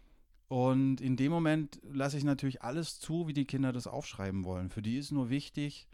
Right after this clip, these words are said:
das Gemessene aufs Papier zu übertragen.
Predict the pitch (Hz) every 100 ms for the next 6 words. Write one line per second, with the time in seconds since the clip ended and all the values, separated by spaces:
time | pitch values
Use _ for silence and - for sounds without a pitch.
0 | - - - - - - 120 117 - 113
1 | 127 143 151 143 120 - 123 - 160 135
2 | 117 98 92 - 85 87 87